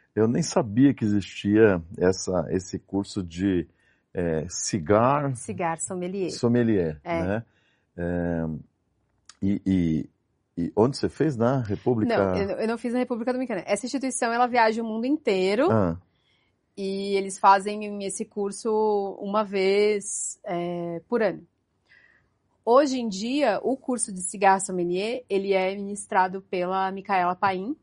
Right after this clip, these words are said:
Speaker 2: que também é cigar sommelier internacional.
Speaker 1: Uhum.
Speaker 2: Ela é sommelier de um monte de coisa, de bebida,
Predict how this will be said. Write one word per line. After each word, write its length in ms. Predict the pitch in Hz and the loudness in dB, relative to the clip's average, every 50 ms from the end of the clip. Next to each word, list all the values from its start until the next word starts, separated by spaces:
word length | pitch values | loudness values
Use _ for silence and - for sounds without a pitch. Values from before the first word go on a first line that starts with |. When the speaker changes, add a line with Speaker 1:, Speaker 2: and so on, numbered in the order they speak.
| _ _ _ _ _ | _ _ _ _ _
Speaker 2:
que 120 | - 196 | -16 -12
também 440 | - 196 185 175 175 190 208 202 175 | -10 -8 -6 -4 -4 -4 -4 -4 -4
é 560 | 170 175 180 180 175 165 160 156 156 151 160 165 | -2 -2 -2 -2 -2 -2 -4 -6 -8 -10 -14 -14
cigar 320 | - - - 185 180 170 170 | -14 -14 -8 -4 -4 -4 -4
sommelier 320 | - 185 180 175 175 170 170 | -4 -6 -6 -6 -4 -4 -4
internacional. 560 | 170 170 165 175 180 - 180 165 - 196 226 | -6 -6 -6 -6 -6 -4 -4 -2 -2 0 0
Speaker 1:
Uhum. 60 | 226 | 0
Speaker 2:
Ela 140 | 190 170 170 | 0 -2 -2
é 40 | 170 | -4
sommelier 380 | - - 180 180 175 175 170 170 | -4 -8 -10 -8 -4 -4 -4 -4
de 160 | 170 - 196 | -6 -8 -14
um 40 | 202 196 190 | -12 -10 -6
monte 340 | 185 185 202 254 254 - - | -4 -4 -4 -4 -6 -8 -10
de 80 | 180 170 | -14 -12
coisa, 360 | - - 165 165 170 180 160 - | -8 -8 -8 -8 -8 -10 -18 -20
de 320 | _ 147 147 143 139 139 - _ | _ -18 -16 -16 -18 -20 -20 _
bebida, 800 | 151 139 143 143 151 165 185 180 165 165 151 147 139 139 139 | -18 -16 -14 -10 -10 -8 -8 -8 -6 -6 -4 -4 -6 -8 -10